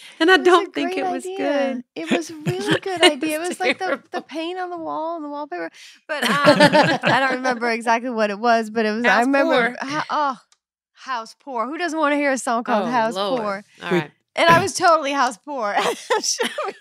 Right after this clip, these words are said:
Speaker 2: all were at the time.
Speaker 1: Yeah.
Speaker 2: But, um, so then because I come here three days at a time, I come in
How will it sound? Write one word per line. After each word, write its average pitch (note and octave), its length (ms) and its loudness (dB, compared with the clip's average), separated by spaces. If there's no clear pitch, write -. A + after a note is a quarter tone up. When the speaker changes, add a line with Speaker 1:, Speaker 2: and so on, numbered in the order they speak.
Speaker 2:
all - 300 -4
were A#3+ 300 2
at - 60 -6
the - 140 -12
time. - 420 -18
Speaker 1:
Yeah. E3+ 220 -6
Speaker 2:
But, D#4 300 -4
um, C#4+ 260 -2
so E4+ 140 -10
then G4+ 260 -8
because E4+ 260 -10
I E4 80 -4
come F4 240 -6
here D#4 140 -6
three C4 220 -10
days A#3 220 -6
at G#3 100 -10
a G#3 60 -12
time, G#3+ 300 -10
I F#3 80 -10
come A3 260 -12
in G3 360 -14